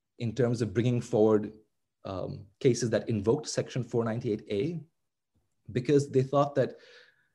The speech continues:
look, a woman has been, uh, raped by her husband, but she's been married to him for ten years.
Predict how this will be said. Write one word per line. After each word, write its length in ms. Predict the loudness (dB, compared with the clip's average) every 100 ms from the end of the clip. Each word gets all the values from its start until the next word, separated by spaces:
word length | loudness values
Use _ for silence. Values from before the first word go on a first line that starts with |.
| _ -2
look, 300 | 2 2 0 _ _ -4
a 60 |
woman 280 | 0 4 4
has 160 | 4 4
been, 440 | 4 2 0 -6 -12 -20 -14 -6
uh, 80 | 2
raped 300 | 2 2 2
by 120 | 4
her 100 | 4
husband, 400 | 4 0 0 0
but 100 | 0
she's 200 | 0 0
been 160 | 2 2
married 280 | 2 0 0
to 80 | -2
him 180 | -2
for 240 | -4 -2 -2
ten 260 | 0 -2
years. 420 | 0 0 0 -4